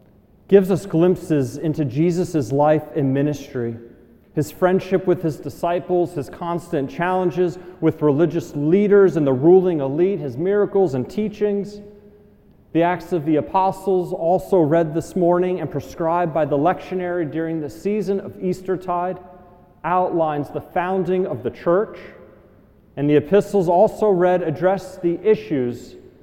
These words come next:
that arose in the newly formed churches in the earliest generations after the life, crucifixion, and resurrection of Jesus Christ. I love the New Testament. It has shaped my life.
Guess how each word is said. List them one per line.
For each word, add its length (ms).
that 120
arose 540
in 80
the 100
newly 480
formed 560
churches 540
in 140
the 200
earliest 560
generations 1000
after 260
the 120
life, 420
crucifixion, 920
and 120
resurrection 920
of 120
Jesus 440
Christ. 480
I 120
love 400
the 100
New 140
Testament. 600
It 100
has 120
shaped 460
my 200
life. 380